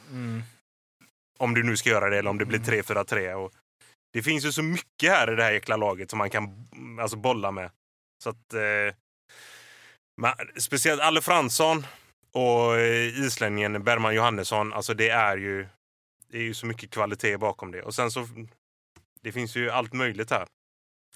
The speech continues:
Speaker 1: Ja, de har verkligen många alternativ. Eh, samtidigt som...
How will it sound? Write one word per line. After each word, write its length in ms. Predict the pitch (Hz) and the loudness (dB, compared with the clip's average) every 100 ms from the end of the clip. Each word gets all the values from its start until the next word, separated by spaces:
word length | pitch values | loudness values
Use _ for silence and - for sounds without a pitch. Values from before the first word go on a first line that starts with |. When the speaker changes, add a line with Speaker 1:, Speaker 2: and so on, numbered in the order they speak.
| - - - _ | -18 -16 -20 _
Speaker 1:
Ja, 80 | 123 | -8
de 140 | 131 139 | -2 2
har 60 | |
verkligen 460 | 151 156 - 180 180 | 4 4 4 -2 0
många 380 | 165 143 139 131 | 0 0 0 2
alternativ. 840 | 131 127 123 123 123 - 120 98 - _ _ _ _ _ _ _ _ | 2 2 2 -2 -6 -4 -4 -6 -16 _ _ _ _ _ _ _ _
Eh, 480 | 123 113 110 110 110 | -10 -8 -8 -8 -8
samtidigt 540 | - 123 113 120 113 117 | -6 -6 -6 -8 -8 -8
som... 420 | 139 127 123 | -8 -8 -8